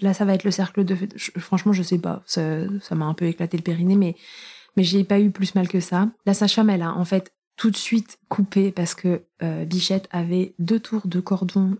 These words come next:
autour du cou et en fait elle en avait un aussi autour de l'épaule, donc, euh, elle bougeait comme ça, comme une maboule toute la grossesse. Je sais pas ce qu'elle avait fait comme, euh,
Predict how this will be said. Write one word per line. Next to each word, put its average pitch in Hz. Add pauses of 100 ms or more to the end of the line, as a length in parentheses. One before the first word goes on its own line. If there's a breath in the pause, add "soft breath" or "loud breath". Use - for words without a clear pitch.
autour 185
du 175
cou 190 (300 loud breath)
et 175
en 160
fait 185
elle 165
en 165
avait 165
un 180
aussi 208
autour 185
de 180
l'épaule, 170
donc, 156
euh, 151
elle 160
bougeait 175
comme 156
ça, 170
comme 156
une 151
maboule 156
toute -
la 151
grossesse. 156
Je -
sais -
pas 175
ce 170
qu'elle 160
avait 151
fait -
comme, 151
euh, 139